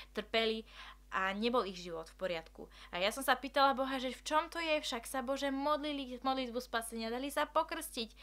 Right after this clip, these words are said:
Čo ešte chýba? A Pán mi povedal, Veronika, oni to síce všetko zvonka urobili, ale ich srdce není na sto percent oddané mne.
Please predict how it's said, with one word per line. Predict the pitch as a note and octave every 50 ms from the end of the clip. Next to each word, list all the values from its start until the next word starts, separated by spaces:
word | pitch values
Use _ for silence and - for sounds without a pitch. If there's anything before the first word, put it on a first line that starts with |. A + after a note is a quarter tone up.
| - - - - - - -
Čo | - D#4 F4 F#4 F#4+ F4+
ešte | F4 - - - A#3
chýba? | - - A#3 A3 G3+ F3+ F3+ E3 D#3+ - - - - - - -
A | G3+ -
Pán | - B3+ C4+ C#4+
mi | C#4 C#4
povedal, | C4+ C4+ C4 B3+ B3+ B3 A#3+ A#3+ A#3 A#3
Veronika, | A3+ A#3 B3 B3 B3 A#3 A3+ A3 - - G3+ G3 - -
oni | A#3+ C4 C#4
to | C4+ C4+
síce | C4+ - B3+ - C4
všetko | B3+ C4+ C4+ - - C4+
zvonka | A#3 A#3+ C#4 C#4 C4+ - C4+ -
urobili, | A#3 C4 C#4+ C#4+ C4+ B3 B3+ B3 A#3+ A3 G#3 - - - - - - - -
ale | B3 C4 C#4 - - - C#4
ich | C4 - -
srdce | - - F4+ G4 G4 - - - A#3+ A#3 G#3+ G3+ G3 G3 - - - - G#3+
není | A3+ A#3+ B3 B3+ B3 A#3+
na | A3+ A#3+ A#3+ A#3
sto | - - -
percent | - - A3 A3 G#3+ - - G#3 F#3+ F3+ E3+ E3+ - - - - - - - - - -
oddané | - A3+ A3 G3+ G3 G#3 G3+ G3 F#3+ F#3
mne. | F3+ F3+ F3+ F#3 F3 E3+